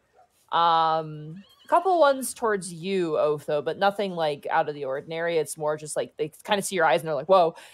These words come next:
Um, and then Kai and Milo, you guys don't stand out at all. Like, most people, like, the hair a little bit, but for the most part, people just kinda keep about their business, maybe do an odd glance, but they're not rude. They kinda know better. And eventually you guys make your way out of the edge of town.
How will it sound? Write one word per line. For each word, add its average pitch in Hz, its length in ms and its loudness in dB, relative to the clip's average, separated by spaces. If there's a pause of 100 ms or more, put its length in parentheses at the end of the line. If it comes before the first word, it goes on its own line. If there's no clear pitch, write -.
(360)
Um, 156 400 4
and 170 120 -6
then 175 140 -6
Kai 190 580 6
and 160 680 -2
Milo, 160 600 0
you 170 140 -14
guys 135 240 -4
don't 143 120 -16
stand 123 220 -14
out 117 100 -14
at 123 60 -12
all. 123 280 -4 (200)
Like, 131 140 -14
most 131 200 -12
people, 127 340 -12
like, 120 260 -12 (200)
the 262 100 4
hair 269 220 2
a 226 80 4
little 202 260 2
bit, 196 240 0 (240)
but 160 340 2
for - 80 -12
the 175 60 -14
most 160 220 -8
part, 151 180 -6
people 151 220 -18
just - 180 -20
kinda 143 260 -10
keep 240 180 -14
about 226 200 2
their 208 100 0
business, 180 440 -2
maybe 226 240 -4
do 208 200 -4
an 190 100 -4
odd 156 220 -6
glance, 151 460 -8
but 135 260 -2 (360)
they're 214 180 2
not 165 220 0
rude. 127 340 -10
They 160 120 -4
kinda 135 260 -10
know 131 140 -14
better. 135 320 -6
And 135 280 -14
eventually 220 380 -6
you 208 60 -12
guys 180 240 0
make 214 140 -4
your 226 80 -8
way 208 140 2
out 180 160 0
of 190 60 -6
the 170 140 -6
edge 247 160 -2
of 262 80 -12
town. 190 500 0